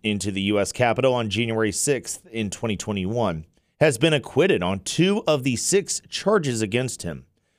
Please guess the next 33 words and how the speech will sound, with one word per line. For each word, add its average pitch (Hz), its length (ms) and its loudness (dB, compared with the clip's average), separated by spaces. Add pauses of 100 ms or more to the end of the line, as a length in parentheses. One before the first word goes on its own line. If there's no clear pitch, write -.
(120)
The 151 80 6
written 220 200 4
opinion 180 420 2
issued 147 300 2
last 131 360 4
week 101 260 0 (220)
preserves 143 680 2
Jeremy 120 400 0
Grossklose's 120 880 2 (140)
most 120 460 2
serious 185 500 2
convictions. 107 760 -2 (640)
The 151 80 2
forty-one-year-old 160 880 2
Grossklos 98 680 0 (240)
still 123 300 0
faces 147 360 0
prison 170 420 2
time 110 320 2
on 104 100 0
charges 123 500 0
of 110 140 2
obstructing 120 720 -2
an 117 80 0
official 107 340 -2
proceeding 104 680 0 (360)
and 185 200 2
resisting 175 540 2
police 196 460 2
during 143 400 0
a 160 40 2
civil 95 360 0
disorder, 92 580 0